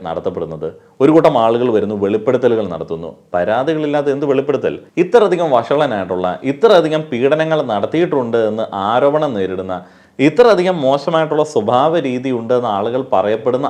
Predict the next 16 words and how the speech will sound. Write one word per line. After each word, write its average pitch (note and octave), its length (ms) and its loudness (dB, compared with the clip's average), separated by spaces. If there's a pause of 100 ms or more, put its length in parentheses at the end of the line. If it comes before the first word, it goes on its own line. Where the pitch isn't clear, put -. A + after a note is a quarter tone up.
(160)
ആൾക്കെതിരെ G#2 460 -2 (240)
ശരിക്കും F2 380 -6
പറഞ്ഞാൽ A2+ 320 -4 (360)
രേഖാമൂലം D#3+ 640 2
ഒരു D3+ 140 0
പരാതിയില്ല. F#2+ 460 -4 (220)
ആർക്കും F3 320 -2 (120)
പരിഭവവും A#2+ 560 0
പരാതിയും G#2 520 -4
ഇല്ലാത്ത F2 380 -4 (420)
ഒരു F#3+ 140 8 (140)
വേട്ടക്കാരനാണ് A#2+ 840 0
രാഹുൽ G2 360 0
മാങ്കൂട്ടത്തിൽ F#2 500 -4 (120)
എന്നുള്ളത് F#2 360 -6
വളരെ G#2+ 220 -2